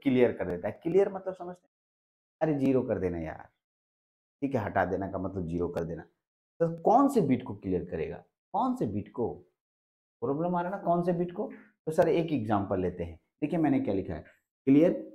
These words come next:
क्लियर पी टू पॉइंट थ्री, क्लियर, क्लियर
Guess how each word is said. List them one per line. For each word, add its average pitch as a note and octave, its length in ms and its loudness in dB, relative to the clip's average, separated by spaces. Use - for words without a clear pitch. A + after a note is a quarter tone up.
क्लियर D3+ 240 6
पी E3+ 220 6
टू C3+ 100 -2
पॉइंट B2 280 -4
थ्री, F#2+ 140 -4
क्लियर, - 760 2
क्लियर D#3 220 6